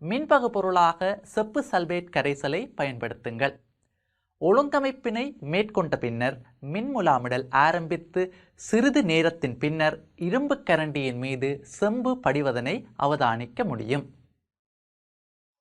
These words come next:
கரைசலில் உள்ள செம்பு மற்றும் நீர் அயனாக்கம் அடைவதனால் பெறப்படும் ஐதரசன்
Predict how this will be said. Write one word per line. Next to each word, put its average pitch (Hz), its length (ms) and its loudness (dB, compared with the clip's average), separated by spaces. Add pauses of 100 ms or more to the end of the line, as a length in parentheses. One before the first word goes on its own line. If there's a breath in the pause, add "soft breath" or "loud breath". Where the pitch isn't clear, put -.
(460)
கரைசலில் 262 600 4
உள்ள 202 160 0 (220)
செம்பு 208 560 0 (280)
மற்றும் 160 460 2 (100)
நீர் 190 420 0 (140)
அயனாக்கம் 214 680 0
அடைவதனால் 147 600 0 (240)
பெறப்படும் 156 580 4 (120)
ஐதரசன் 233 600 4